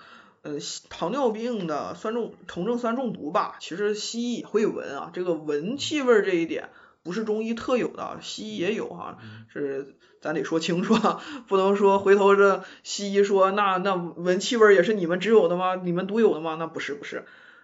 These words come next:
Speaker 1: 闻气味儿这一块儿西医也有。整个这样呢，我们就完成了整个中医的望闻问切。望闻问切完了之后呢，哎，我综合给你判断一下，你应该是什么病、什么症，然后开一个方子，交钱拿药吧，回家喝，喝喝看，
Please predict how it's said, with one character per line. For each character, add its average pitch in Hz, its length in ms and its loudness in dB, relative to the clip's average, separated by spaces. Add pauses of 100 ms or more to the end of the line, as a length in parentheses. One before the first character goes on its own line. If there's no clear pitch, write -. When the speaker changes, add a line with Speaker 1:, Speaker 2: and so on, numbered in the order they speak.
Speaker 1:
闻 170 200 0
气 214 160 -2
味 202 100 2
儿 185 60 -2
这 180 100 -2
一 160 60 0
块 160 160 -6
儿 - 40 -4
西 175 260 -10
医 165 40 -8
也 156 140 -2
有。 156 200 -4 (440)
整 185 220 0
个 277 400 2 (500)
这 285 120 -2
样 262 240 4
呢， 226 100 0
我 190 80 -2
们 170 140 -4
就 202 80 2
完 185 220 2
成 180 200 -2
了 180 140 -2
整 147 240 -6
个 202 180 0
中 185 240 -6
医 180 100 -6
的 156 300 -2
望 175 220 -2
闻 156 100 -4
问 170 120 -4
切。 180 400 -2 (340)
望 240 180 2
闻 247 80 2
问 254 100 4
切 240 120 2
完 202 180 4
了 233 80 0
之 233 80 6
后 254 220 4
呢， 180 160 -2 (420)
哎， 76 160 -12
我 139 160 -10
综 175 160 -4
合 170 140 0
给 175 100 -2
你 156 60 -4
判 180 240 -4
断 175 180 -2
一 165 60 -8
下， 170 300 -6
你 - 60 -18
应 143 100 -14
该 165 180 -2
是 170 100 -8
什 156 140 -10
么 160 100 -6
病、 214 380 -6
什 147 100 -14
么 165 80 -6
症， 220 300 -2 (380)
然 165 140 -14
后 151 100 -10
开 160 260 -4
一 160 40 -4
个 156 80 -4
方 160 300 -4
子， - 160 -8 (220)
交 160 120 -4
钱 170 180 -10
拿 156 120 -4
药 202 180 2
吧， 170 280 -2
回 160 100 -8
家 170 140 -2
喝， 170 400 -6
喝 165 160 -6
喝 175 100 0
看， 185 320 -4